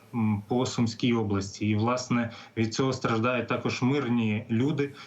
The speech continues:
які проживають в прикордонні, бо нерідко і артилерія, яку використовує ворог, і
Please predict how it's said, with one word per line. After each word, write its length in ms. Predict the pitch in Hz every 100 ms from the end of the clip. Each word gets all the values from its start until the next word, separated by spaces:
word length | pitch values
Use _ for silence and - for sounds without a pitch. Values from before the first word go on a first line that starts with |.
| -
які 200 | 110 135
проживають 600 | 131 117 120 120 120 113
в 40 |
прикордонні, 680 | - 110 - 107 120 113 110
бо 160 | 104 113
нерідко 800 | 113 123 135 - - 110 110 -
і 380 | 135 131 123 147
артилерія, 560 | 143 110 120 123 127 120
яку 180 | 117 117
використовує 640 | 113 123 110 - 120 117
ворог, 400 | 110 117 110 104
і 300 | 113 107 104